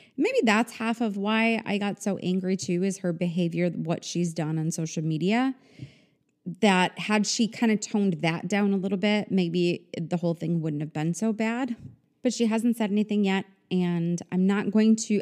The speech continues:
edit this. <laughs> God, I've already recorded a whole ass podcast.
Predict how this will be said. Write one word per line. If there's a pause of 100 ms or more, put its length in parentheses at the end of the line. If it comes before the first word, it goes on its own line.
edit
this.
<laughs>
God,
I've
already
recorded
a
whole
ass
podcast.